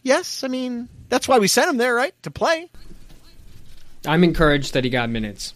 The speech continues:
Speaker 2: Seriously. That's it. I'm encouraged that he played eighty-nine minutes. It was, it was a,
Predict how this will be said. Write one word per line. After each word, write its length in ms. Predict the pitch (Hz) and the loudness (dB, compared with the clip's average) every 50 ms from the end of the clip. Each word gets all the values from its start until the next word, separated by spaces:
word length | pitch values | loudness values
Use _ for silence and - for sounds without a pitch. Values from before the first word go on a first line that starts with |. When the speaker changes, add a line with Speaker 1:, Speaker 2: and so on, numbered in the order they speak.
| - - | -16 -14
Speaker 2:
Seriously. 460 | - - 127 117 110 - - 107 98 - - - - | -10 -6 -6 -6 -6 -8 -10 -10 -8 -8 -6 -6 -2
That's 200 | - 131 127 - | -2 -2 0 0
it. 180 | 139 120 - - - - - - - - | 0 -2 -2 -4 -8 -10 -10 -10 -6 -2
I'm 160 | 123 135 139 | 0 2 2
encouraged 480 | 135 127 - 147 143 143 143 143 - - | 0 0 0 0 0 0 0 -2 0 0
that 140 | 143 131 131 | 0 0 0
he 100 | 135 131 | -2 -4
played 460 | - 139 135 131 127 127 120 117 - - - - - | -2 0 2 2 2 0 0 -4 -8 -10 -12 -8 -4
eighty-nine 460 | 131 143 151 156 147 143 139 139 135 | -2 0 2 2 0 0 0 0 -2
minutes. 380 | 131 131 135 135 135 - - - | -2 -2 -2 -4 -4 -6 -8 -8
It 140 | - 135 | -4 -2
was, 260 | 139 135 131 - - - | -2 0 0 -2 -2 -4
it 80 | - 131 | -4 -4
was 220 | 127 127 120 123 | -4 -2 -2 -2
a, 280 | 123 120 120 120 117 | -2 -2 -2 -4 -4